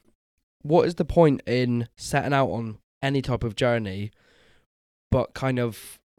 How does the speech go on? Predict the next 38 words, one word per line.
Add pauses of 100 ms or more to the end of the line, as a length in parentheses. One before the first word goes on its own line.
(220)
lying
to
yourself
a-, (100)
along
the
way
about
doing
it,
because
it's
just
gonna
make
you
feel
worse
in
the
long
run? (600)
And
when (120)
you've
sort-, (300)
<sighs>
and
this
is
the
hardest
thing,
is
when (240)
someone
says
to,